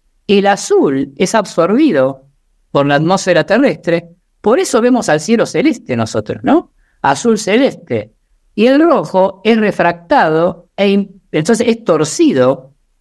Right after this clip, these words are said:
y a pesar de estar en zona de sombra, la luna se pone roja, lo cual también, convengamos que si somos civilizaciones que no sabemos todo esto, porque hoy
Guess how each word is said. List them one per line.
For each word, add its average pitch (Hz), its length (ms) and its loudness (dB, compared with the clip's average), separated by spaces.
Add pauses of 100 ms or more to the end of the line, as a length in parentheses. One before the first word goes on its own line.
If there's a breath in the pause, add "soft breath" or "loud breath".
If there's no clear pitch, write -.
y 196 100 0
a 202 120 0
pesar 220 300 0
de 294 80 2
estar 247 220 0
en 226 120 2
zona 233 260 2
de 233 80 2
sombra, 185 640 0 (420)
la 208 160 2
luna 233 220 2
se 190 140 -2
pone 208 340 0
roja, 175 680 -2
lo 175 160 -2
cual 370 220 -2
también, 170 520 0
convengamos 170 520 0
que 147 120 -4
si 135 100 -2
somos 175 340 0
civilizaciones 147 640 0
que 147 140 -2
no 196 80 2
sabemos 208 680 0 (500)
todo 170 300 2
esto, 175 400 0
porque 117 540 -2
hoy 247 300 0